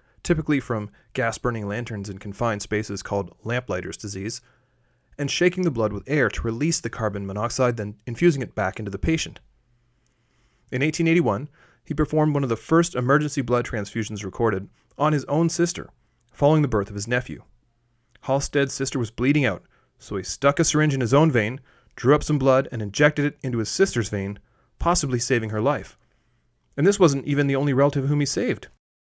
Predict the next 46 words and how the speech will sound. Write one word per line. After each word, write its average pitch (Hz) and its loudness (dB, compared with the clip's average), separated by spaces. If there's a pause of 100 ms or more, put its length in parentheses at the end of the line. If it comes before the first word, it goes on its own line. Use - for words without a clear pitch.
(140)
In 127 -8
April 156 0
of 95 -2
eighteen 139 0
eighty-two, 139 0
Halsted 147 0
was 151 -6
called 123 0
to 117 -4
see - -2
his 120 0
mother, 113 0
who 101 -6
was 101 -8
very 101 -2
sick. - -6 (560)
At - -10
two 131 2
in 143 4
the 151 4
morning, 127 2
at 104 0
her 98 -2
house, 110 0 (300)
he - -6
operated 117 0
on 90 -4
her, 90 -14 (200)
performing 127 0
a 104 -6
cholecystostomy, 127 -2 (560)
which 160 0
is 151 2
essentially 147 0
opening 123 2
the 104 -4
gallbladder. 101 -2 (720)
He 135 0
removed 143 4
the 139 0
offending 127 -4
pus 113 -4
collection 110 -2
and 98 -6
seven 120 4
st-, - -10